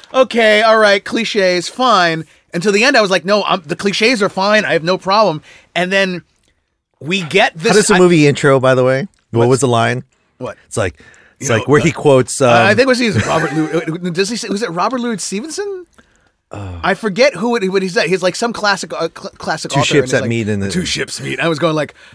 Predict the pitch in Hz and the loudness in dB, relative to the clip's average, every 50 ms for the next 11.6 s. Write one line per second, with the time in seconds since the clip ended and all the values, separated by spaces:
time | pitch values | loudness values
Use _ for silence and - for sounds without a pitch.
0 | _ - 180 190 180 170 165 151 151 - - - 127 113 113 110 123 147 147 143 | _ -6 -2 0 2 2 2 0 -2 -6 -6 -8 -8 -8 -8 -8 -6 -6 -4 -4
1 | 139 131 117 131 120 120 123 131 - 160 147 143 139 143 147 143 147 151 151 143 | -6 -4 -6 -6 -6 -6 -8 -8 -6 -4 -4 -4 -4 -4 -4 -4 -4 -4 -4 -6
2 | - 139 123 117 120 113 - - - 196 - - 381 349 - 214 220 - _ 440 | -6 -8 -8 -8 -10 -12 -16 -14 -14 -14 -14 -12 -4 0 0 0 0 0 _ -12
3 | - _ - 359 202 214 233 208 220 262 233 226 220 208 226 - 202 226 226 240 | -8 _ -2 0 2 2 0 0 -2 -2 0 0 0 0 0 -2 -2 -2 -2 0
4 | 220 254 226 - - 165 156 156 156 160 196 190 175 - _ - - _ _ _ | -2 -4 -4 -4 -4 -6 -6 -4 -4 -4 -4 -4 -8 -16 _ -20 -20 _ _ _
5 | _ - _ _ _ _ _ _ _ - 180 196 - _ 180 160 165 175 208 240 | _ -20 _ _ _ _ _ _ _ -4 -4 -4 -4 _ -6 -2 2 2 2 2
6 | 233 - - - - - 180 185 180 - 196 175 170 - 185 190 202 214 196 170 | 2 -2 -8 -12 -6 -4 -4 -4 -4 -6 -6 -6 -4 -6 -6 -4 -4 -6 -6 -6
7 | - - 170 170 135 131 165 185 208 - 226 202 160 165 156 156 160 - - - | -6 -6 -6 -6 -4 -2 -2 -2 0 -2 -4 -2 -2 -2 -2 -4 -6 -6 -6 -6
8 | 165 - 185 170 160 - 185 165 160 156 156 - _ _ _ _ _ _ - - | -4 -4 -4 -8 -4 -4 -2 -2 -2 -4 -6 -10 _ _ _ _ _ _ -20 -20
9 | - - - - 123 113 139 180 175 175 175 196 226 254 277 262 254 - 190 202 | -20 -20 -20 -20 -12 -6 -4 -2 -2 -2 -2 -2 0 0 0 -2 -2 -2 -2 0
10 | 202 202 196 196 - - 180 196 208 214 196 170 135 185 208 220 - - - 165 | 0 0 0 -4 -6 -10 -10 -8 -8 -6 -8 -4 -2 -2 -2 -2 -2 -8 -10 -10
11 | - - - 180 175 160 - - _ _ - - | -6 -2 0 0 0 0 -2 -8 _ _ -20 -20